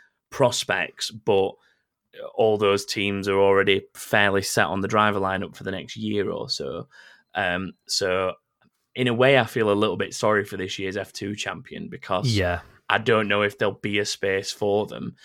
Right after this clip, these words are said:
Speaker 1: And if there is, it's possibly not gonna be with a team that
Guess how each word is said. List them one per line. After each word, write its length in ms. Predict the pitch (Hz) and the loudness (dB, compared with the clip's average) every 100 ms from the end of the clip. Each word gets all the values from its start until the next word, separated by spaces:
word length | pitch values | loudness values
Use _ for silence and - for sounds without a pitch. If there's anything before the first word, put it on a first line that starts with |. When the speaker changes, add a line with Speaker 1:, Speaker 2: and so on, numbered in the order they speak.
| - - | -20 -4
Speaker 1:
And 160 | 104 104 | -2 0
if 260 | 110 107 - | -2 -2 0
there 180 | 98 | 2
is, 420 | 101 101 90 - - | 4 2 0 -8 -4
it's 180 | 107 101 | -4 -4
possibly 500 | - - 101 101 101 | -6 -4 -2 -2 0
not 200 | 104 104 | 0 -2
gonna 160 | 107 101 | -2 0
be 120 | 101 | 0
with 160 | 98 98 | 0 -4
a 40 | |
team 500 | - 110 101 101 98 | -6 -4 -4 -4 -4
that 280 | 104 101 | 0 0